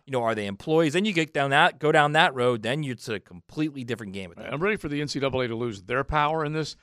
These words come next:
Speaker 2: but there is no question there still needs to be some governance, some regulatory agent, something that says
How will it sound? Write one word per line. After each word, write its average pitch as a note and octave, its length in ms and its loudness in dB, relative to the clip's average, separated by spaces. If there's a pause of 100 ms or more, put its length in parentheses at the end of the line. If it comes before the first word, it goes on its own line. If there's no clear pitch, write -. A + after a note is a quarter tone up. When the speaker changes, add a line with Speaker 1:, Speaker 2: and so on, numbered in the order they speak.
(140)
Speaker 2:
but A2 120 -14
there D#3 100 0
is A#2 120 -4
no C3+ 140 -2
question C3+ 320 -4
there A2+ 100 -6
still C3 240 -6
needs B2 180 -4
to A2+ 40 -10
be A2+ 80 -10
some A#2 300 -6
governance, A#2+ 540 -4 (200)
some C#3 300 -6
regulatory B2 680 -2
agent, A2 300 -6
something C3+ 520 -4
that G#2+ 120 -8
says A#2 420 -2